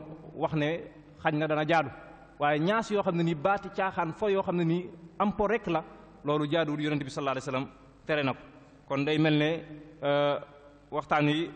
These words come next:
am na solo lool. Loolu mooy tomb yi nga xam ne leeraloon na ko ci biir. Ñu di ko sant bu baax a baax a baax, di ko gërëm, di ñaan suñu Borom dëgëral ko bu baax a baax te sàmm ko bu baax a baax. Ñu ngi fàttali ne jataayu suba bi, insha Allahu taala,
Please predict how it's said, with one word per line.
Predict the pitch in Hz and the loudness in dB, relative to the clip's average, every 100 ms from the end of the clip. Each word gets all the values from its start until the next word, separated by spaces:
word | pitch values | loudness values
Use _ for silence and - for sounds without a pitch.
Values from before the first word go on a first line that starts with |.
| - | 0
am | 170 | 4
na | 160 | 4
solo | 160 143 | 2 0
lool. | 143 151 160 160 - - | 2 4 4 0 -8 -6
Loolu | 143 151 | -2 0
mooy | 147 | 0
tomb | 147 175 143 | 2 2 4
yi | 147 | 2
nga | 160 | 0
xam | 165 | 0
ne | 151 | 0
leeraloon | 143 147 143 139 | 2 2 2 2
na | 139 | 2
ko | 135 | 0
ci | 139 | 0
biir. | 156 160 160 - - - - | 0 0 -2 -14 -20 -12 -4
Ñu | 139 | -4
di | |
ko | 151 | -2
sant | 147 160 | 0 0
bu | 147 139 | 0 0
baax | 135 170 | 2 2
a | 170 | 2
baax | 147 | 0
a | 139 | 0
baax, | 135 135 | -2 -2
di | 135 | -2
ko | 139 | 0
gërëm, | 143 147 165 - - - - | 2 0 -2 -8 -20 -20 -6
di | 135 | 0
ñaan | 143 143 | 2 2
suñu | 147 135 | 2 2
Borom | 139 139 | 2 2
dëgëral | 147 147 135 | 2 2 0
ko | 139 | 0
bu | 127 | 0
baax | 131 147 | 2 2
a | 143 | 0
baax | 135 135 - - - - - | -2 -4 -8 -20 -20 -18 -14
te | |
sàmm | 131 156 143 139 | -4 2 2 2
ko | 151 156 - | 0 -4 -6
bu | 127 | -4
baax | 131 143 | 2 2
a | 143 | 2
baax. | 123 135 | -2 0
Ñu | 139 | 0
ngi | 143 | 2
fàttali | 190 196 165 147 | 0 0 0 4
ne | 139 143 175 - - - - - | 4 4 0 -8 -18 -20 -20 -6
jataayu | 147 165 143 139 | -2 0 0 -2
suba | - 151 | -2 0
bi, | 139 156 | 2 0
insha | 151 160 143 | 0 2 0
Allahu | 135 139 131 | 2 0 2
taala, | 131 127 123 135 | 2 2 2 0